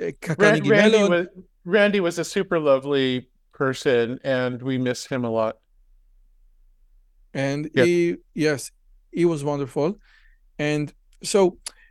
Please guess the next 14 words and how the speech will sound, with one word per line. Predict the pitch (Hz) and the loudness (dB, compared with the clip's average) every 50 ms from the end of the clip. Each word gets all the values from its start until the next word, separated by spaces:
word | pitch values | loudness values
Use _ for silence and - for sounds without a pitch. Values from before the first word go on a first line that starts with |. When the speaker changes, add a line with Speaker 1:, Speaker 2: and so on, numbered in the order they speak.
| _ _ _ _ _ _ _ | _ _ _ _ _ _ _
Speaker 1:
and | - 175 185 185 180 175 _ _ _ - | -2 -2 0 0 -2 -6 _ _ _ -4
ever | - 196 220 220 240 240 | 0 2 2 2 2 -2
s-, | 202 190 - - _ _ _ _ _ _ _ _ - | -4 -4 -8 -12 _ _ _ _ _ _ _ _ 0
ever | 190 202 214 | 0 0 2
since | 208 - 220 214 214 202 - - | 0 0 0 0 0 -2 -4 -4
what, | 170 170 185 180 - _ - - - - | 0 0 0 0 -2 _ -20 -20 -14 -8
what, | - 151 165 170 165 - 175 - _ _ _ _ - | -2 0 0 0 0 -2 -10 -10 _ _ _ _ -4
what | - 160 165 160 - | -2 0 0 0 0
Randy | 170 165 170 165 170 | 0 -2 0 0 -2
did | 151 160 160 165 165 143 - - | 0 2 2 2 2 0 -4 -8
in | - 156 151 151 151 151 151 - - | -6 -4 -4 -4 -4 -6 -8 -8 -8
Disney | 135 143 170 160 - 185 170 160 165 170 | -4 -4 -4 -4 -4 -6 -6 -6 -4 -4
Imagineering | 160 147 147 135 135 135 139 147 147 151 151 151 | -4 -4 -4 -4 -4 -2 -2 -2 -2 -2 -4 -4
with | 139 143 139 131 127 | -2 -2 -2 -4 -4